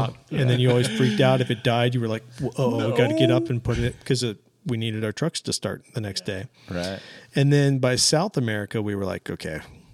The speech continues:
Speaker 2: we gotta try to get away from the generator."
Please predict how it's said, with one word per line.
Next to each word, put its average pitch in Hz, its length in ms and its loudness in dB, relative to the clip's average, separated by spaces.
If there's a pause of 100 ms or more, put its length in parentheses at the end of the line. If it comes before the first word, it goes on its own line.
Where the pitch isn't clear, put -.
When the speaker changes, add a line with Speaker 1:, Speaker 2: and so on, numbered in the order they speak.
(300)
Speaker 2:
we 120 180 -2
gotta 120 180 -2
try 110 200 -6
to 95 60 -8
get 98 160 -6
away 101 560 -6 (460)
from 92 560 -8 (960)
the 123 140 -2
generator." 95 640 -8